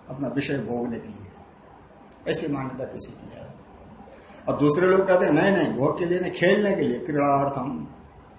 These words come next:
इति चाह परे। अन्य लोगों की मान्यता है ईश्वर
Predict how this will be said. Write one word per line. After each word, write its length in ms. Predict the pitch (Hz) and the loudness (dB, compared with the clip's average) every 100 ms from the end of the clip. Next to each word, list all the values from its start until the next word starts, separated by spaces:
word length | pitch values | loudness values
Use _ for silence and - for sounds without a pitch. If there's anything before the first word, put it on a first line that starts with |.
| - - - | -20 -20 -14
इति 140 | 131 139 | -8 -6
चाह 260 | 143 135 | -2 0
परे। 260 | 139 135 151 | -2 -4 -2
अन्य 200 | 143 151 | 2 4
लोगों 400 | 151 151 151 143 | 4 2 0 -4
की 60 | |
मान्यता 440 | 143 127 131 123 123 | -4 -6 -8 -4 -2
है 380 | 131 135 - - - - - - | 0 -2 -6 -18 -20 -20 -8 0
ईश्वर 520 | 196 185 147 - - | 2 4 2 0 -8